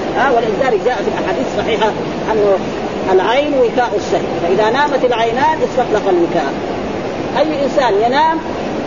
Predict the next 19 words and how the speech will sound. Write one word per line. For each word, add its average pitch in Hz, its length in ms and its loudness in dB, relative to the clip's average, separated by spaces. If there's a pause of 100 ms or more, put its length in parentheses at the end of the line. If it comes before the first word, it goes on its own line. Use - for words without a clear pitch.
(180)
نعم، 311 340 2
ويقوم 311 320 2
من 285 80 2
النوم 302 360 2
لازم 285 300 0
يتوضأ، 175 360 0 (220)
لا 349 140 2
يقول: 359 180 -2
"أنا 370 140 2
ما 370 100 2
خرج 311 280 0
مني 262 160 0
ريح"، 226 140 2 (360)
لأنه 285 180 -2
ما 403 120 2
يدري 294 120 -2
عن 247 140 0
نفسه، - 200 -2 (1600)
وقد 214 200 2